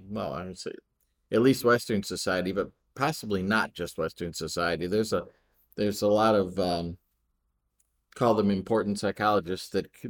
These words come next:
that come from the other side. <laughs> And, and to my mind, there's two types of psychology that one could, could know about. One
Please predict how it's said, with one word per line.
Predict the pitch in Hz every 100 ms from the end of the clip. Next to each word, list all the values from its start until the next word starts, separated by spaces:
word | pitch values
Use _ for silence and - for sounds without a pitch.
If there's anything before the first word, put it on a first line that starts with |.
| -
that | 104
come | - 180 180
from | 151 127
the |
other | 135 135
side. | - 143 110 95 104 127 -
<laughs> | - - _ _ _ _ _ _ _ -
And, | 131 127 - _
and | 135 151 135
to | 143
my | 156 180
mind, | 151 135
there's | 120 120 -
two | - 180
types | 180 147 143 143 143
of | 127
psychology | 120 107 117 110 110 107 104
that | 98 - _ -
one | 113 110
could, | 110 90 85 _ _
could | -
know | 104 107
about. | 80 64 -
One | 107 80 65